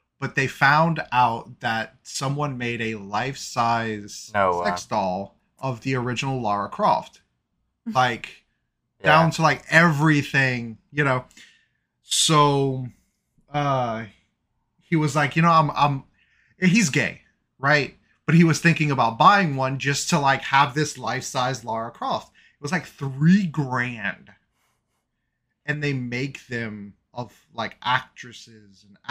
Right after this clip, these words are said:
Speaker 2: Yeah.
Speaker 1: actors and, like,
Speaker 2: Yeah,
Speaker 1: it's
Speaker 2: yeah.
Speaker 3: Wow.
Speaker 1: it's creepy, man.
Speaker 2: So
Speaker 1: Yeah, just add a
Speaker 2: predictions on
Speaker 1: computer in
Speaker 2: A I.
Speaker 1: there.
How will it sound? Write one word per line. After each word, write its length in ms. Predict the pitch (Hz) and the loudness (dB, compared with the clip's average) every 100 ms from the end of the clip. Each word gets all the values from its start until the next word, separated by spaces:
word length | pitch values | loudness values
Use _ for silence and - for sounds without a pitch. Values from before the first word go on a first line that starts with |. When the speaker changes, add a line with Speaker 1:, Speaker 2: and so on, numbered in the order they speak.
| 120 | -2
Speaker 2:
Yeah. 180 | 113 95 | 2 2
Speaker 1:
actors 460 | 107 107 104 101 113 | 0 -4 -10 -16 -20
and, 200 | 104 104 | -20 -20
like, 160 | 101 | -10
Speaker 2:
Yeah, 60 | 98 92 | -6 -6
Speaker 1:
it's 80 | 98 | -6
Speaker 2:
yeah. 140 | - 98 _ - | -12 -20 _ -16
Speaker 3:
Wow. 400 | 190 202 190 190 _ _ _ _ _ _ _ _ | -10 -10 -10 -14 _ _ _ _ _ _ _ _
Speaker 1:
it's 160 | 139 - | -12 -12
creepy, 400 | - 110 110 90 | -10 -10 -10 -14
man. 400 | 85 87 87 90 _ _ _ _ _ _ - | -16 -20 -20 -20 _ _ _ _ _ _ -14
Speaker 2:
So 1600 | - - - _ _ _ _ _ _ _ _ _ _ _ _ 123 | -12 -12 -18 _ _ _ _ _ _ _ _ _ _ _ _ 0
Speaker 1:
Yeah, 40 | 113 | 0
just 300 | 131 160 127 | 2 0 4
add 100 | 147 | 2
a 40 | |
Speaker 2:
predictions 80 | 123 | 4
on 100 | 117 | 2
Speaker 1:
computer 180 | 107 107 | 2 4
in 60 | 113 | 4
Speaker 2:
A 20 | |
I. 140 | 127 | 4
Speaker 1:
there. 300 | 98 92 98 | 0 -4 -6